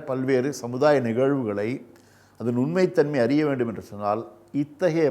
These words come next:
பாணியிலே வெளிப்புறத்திலே சண்டை போட்டு கூச்சல் செய்து என்பது ஒரு புறம் இருக்க,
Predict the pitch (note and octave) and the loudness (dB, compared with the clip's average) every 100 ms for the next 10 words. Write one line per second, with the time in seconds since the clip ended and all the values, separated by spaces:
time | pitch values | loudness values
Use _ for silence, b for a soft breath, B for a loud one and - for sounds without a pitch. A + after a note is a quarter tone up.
0 | A2 A2 G#2 F#2+ F2+ F2+ - b b b | 0 -4 -4 -8 -10 -12 -16 b b b
1 | b - B2 D#3 G#3+ - G3 F#3 F3+ F#3 | b 0 6 8 8 4 6 6 6 0
2 | E3 C3+ D3 E3 D3 C#3 A#2 D#3 D3 - | 2 0 2 2 4 0 0 -2 -2 -4
3 | D#3 D3+ E3 C3+ C3+ B2 A#2+ D3+ E3 - | -6 -2 -2 -2 -2 -2 0 -2 -4 -8
4 | D3+ E3+ D#3 E3 D#3+ C#3+ A2 F#2+ - | -6 0 2 4 4 2 2 -4 -2